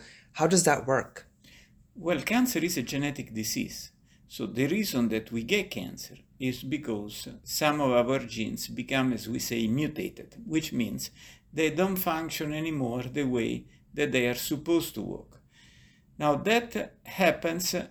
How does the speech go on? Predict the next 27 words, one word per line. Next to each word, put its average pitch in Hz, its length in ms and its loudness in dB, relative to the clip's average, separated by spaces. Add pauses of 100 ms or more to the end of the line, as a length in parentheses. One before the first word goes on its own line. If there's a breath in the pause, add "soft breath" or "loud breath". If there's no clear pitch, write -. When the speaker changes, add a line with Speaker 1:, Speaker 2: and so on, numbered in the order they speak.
(260)
Speaker 2:
because 139 640 -2 (100)
we - 380 -4
age. - 500 4 (320)
And, 131 380 4
uh, 123 140 4 (100)
the, 113 380 0
the 120 240 -8
only 202 200 6
way 180 160 8
to 143 120 -4
prevent 151 480 2
it 117 200 -2
would 113 220 -2
be 131 120 0
not 131 240 4
to 127 180 -2
age, 110 440 4
which 139 280 -4
is 113 160 -4
not 143 260 2
an 120 100 2
option 110 420 4
that 110 160 6
Speaker 1:
<laughs> 131 60 8
Speaker 2:
anyone 117 380 8
would 107 160 2
choose. - 500 2